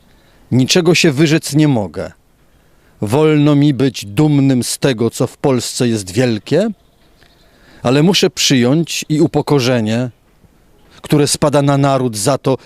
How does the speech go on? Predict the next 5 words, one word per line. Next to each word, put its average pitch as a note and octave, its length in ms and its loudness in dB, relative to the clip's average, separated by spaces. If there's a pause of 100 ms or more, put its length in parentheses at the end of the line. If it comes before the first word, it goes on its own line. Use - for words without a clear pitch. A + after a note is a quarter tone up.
co D3 180 0
jest B2 300 0
w A2 120 -6
nim A#2 340 0 (1700)
marne. B2 480 -2